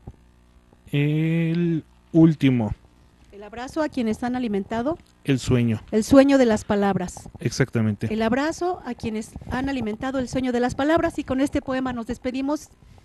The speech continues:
Speaker 2: desde luego agradeciendo muchísimo su presencia, su compañía, su invitación, su apoyo y su, pues, su amor.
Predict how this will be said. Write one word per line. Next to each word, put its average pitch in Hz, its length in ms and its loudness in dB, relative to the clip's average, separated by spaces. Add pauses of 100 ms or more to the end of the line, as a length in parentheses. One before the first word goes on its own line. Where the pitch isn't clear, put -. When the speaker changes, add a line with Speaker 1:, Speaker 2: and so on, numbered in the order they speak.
(360)
Speaker 2:
desde 202 280 -2
luego 240 180 0
agradeciendo 226 560 -6
muchísimo 254 580 -10 (320)
su 226 160 -18
presencia, 285 760 -8
su - 160 -18
compañía, 220 560 -10
su 254 120 -14
invitación, 220 560 -12
su 233 120 -12
apoyo 233 440 -10 (440)
y 208 80 -10
su, 196 560 -8 (760)
pues, 208 140 -10
su 214 100 -4
amor. 185 220 -6